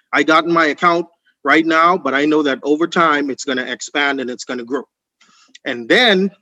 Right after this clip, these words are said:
you gotta ask yourself, "Am I willing to invest on a regular basis?" Are you willing to make this commitment to automate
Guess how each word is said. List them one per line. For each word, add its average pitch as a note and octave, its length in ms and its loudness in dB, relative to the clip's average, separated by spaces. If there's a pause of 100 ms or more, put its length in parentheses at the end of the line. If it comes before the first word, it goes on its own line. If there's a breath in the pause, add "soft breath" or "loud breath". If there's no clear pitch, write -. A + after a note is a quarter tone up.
(140)
you C#3 100 -8
gotta C#3 260 0
ask C3+ 280 0
yourself, B2+ 420 -4
"Am G3 240 2
I G3+ 80 4
willing F#3 440 2
to F3 160 2
invest C#3+ 420 -2
on D3 160 -2
a C3+ 40 -4
regular C3+ 420 -2
basis?" B2+ 500 -6 (400 soft breath)
Are C3 80 0
you D#3 100 0
willing F3 320 4
to F3 100 -2
make D#3+ 300 0
this E3+ 240 2
commitment C#3 580 -2 (500)
to B2+ 200 -8
automate F3+ 540 0